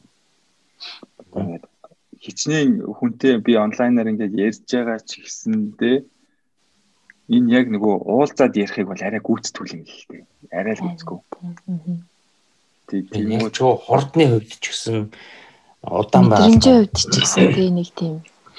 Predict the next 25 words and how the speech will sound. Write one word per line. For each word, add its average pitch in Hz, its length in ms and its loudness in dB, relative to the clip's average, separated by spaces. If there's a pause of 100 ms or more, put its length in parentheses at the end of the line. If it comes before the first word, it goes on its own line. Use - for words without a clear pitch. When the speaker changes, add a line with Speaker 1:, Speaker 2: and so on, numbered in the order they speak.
(400)
Speaker 2:
сонио. - 360 -8
Speaker 3:
Тэгээд 117 260 4 (400)
Speaker 2:
Мгм. 185 180 -4
Speaker 3:
яг 120 180 2 (540)
дизайны 165 400 6
ажил 101 360 2 (200)
дээр 156 240 8 (600)
гэх - 200 -10
юм 117 200 2
бол 101 200 0 (480)
яг 104 200 -2
уу, 98 280 2 (960)
хурдан - 800 0
ойлголцох, 123 640 2 (240)
хурдан 127 400 2
экспресс - 720 0
хийж - 560 -4
тэр 98 160 -4
нөгөө 98 240 4
нэг 95 60 -8 (100)
юма 101 240 0
батлуулах - 560 -4
ч - 160 -4
юм 98 80 0
уу. 95 240 -2